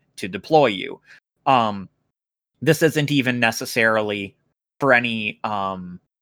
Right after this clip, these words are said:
for any obviously nefarious reason on, like, a one-to-one level. On a one-to-one level, it's, "I need to make sure that when I send you out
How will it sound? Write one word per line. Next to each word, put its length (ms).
for 180
any 160
obviously 880
nefarious 680
reason 520
on, 680
like, 540
a 100
one-to-one 680
level. 420
On 120
a 60
one-to-one 460
level, 400
it's, 280
"I 100
need 220
to 40
make 180
sure 240
that 140
when 140
I 140
send 260
you 120
out 140